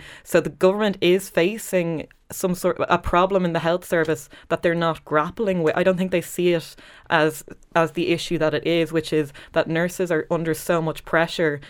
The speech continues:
to st-, uh, staff the health service, and they're not getting the support from the government, who is, aren't even recognising it's a problem. When, when the government said before that, um, recruitment and retention isn't a problem, they said,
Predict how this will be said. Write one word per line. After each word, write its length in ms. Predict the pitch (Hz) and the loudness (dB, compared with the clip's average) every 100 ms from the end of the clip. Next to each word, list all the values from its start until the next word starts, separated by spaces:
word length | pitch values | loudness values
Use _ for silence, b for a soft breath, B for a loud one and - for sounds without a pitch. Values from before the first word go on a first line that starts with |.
| B B | B B
to 500 | - 165 151 147 73 - _ _ _ _ _ | -2 0 2 2 -2 -12 _ _ _ _ _
st-, 280 | - - - | -14 -8 -4
uh, 80 | 160 | -4
staff 560 | - - 165 170 165 | -4 2 6 6 4
the 100 | - | -2
health 300 | 151 160 170 | 0 0 0
service, 420 | - 160 147 143 - B B | 0 0 0 -2 -6 B B
and 100 | - | 0
they're 100 | 160 | 2
not 360 | 160 160 160 - | 2 2 0 0
getting 200 | 160 156 | -2 0
the 60 | 147 | -4
support 340 | - - 156 | -8 -2 -2
from 140 | 147 | 0
the 60 | 147 | 0
government, 400 | 160 156 151 143 | 0 0 -2 -2
who 140 | 160 | 0
is, 100 | 156 151 | 0 2
aren't 200 | 160 156 | 0 0
even 200 | 165 156 | -4 -2
recognising 560 | 151 156 - 165 151 156 | 0 0 -2 -2 -2 -2
it's 100 | 151 | -6
a 40 | |
problem. 420 | - 160 185 165 | 0 0 2 0
When, 220 | 151 147 151 B B | -2 -4 -8 B B
when 100 | 170 | -4
the 80 | 143 | -4
government 420 | 139 165 165 156 | -2 -2 -2 -4
said 180 | 185 151 | -2 -4
before 480 | 156 - 160 160 160 | -4 -2 2 4 2
that, 280 | 151 143 - B B B | 0 -2 -8 B B B
um, 400 | - 151 139 139 - _ _ _ _ - | -4 0 0 -4 -8 _ _ _ _ -10
recruitment 400 | 156 180 156 160 | -2 0 0 -2
and 60 | |
retention 420 | 151 - 156 151 151 | -4 -4 -6 -6 -2
isn't 260 | 151 151 | -2 -2
a 40 | 135 | -4
problem, 520 | - 156 165 147 143 B B | 2 2 2 -2 -2 B B
they 100 | 170 | -4
said, 460 | 156 165 147 147 | 0 0 2 0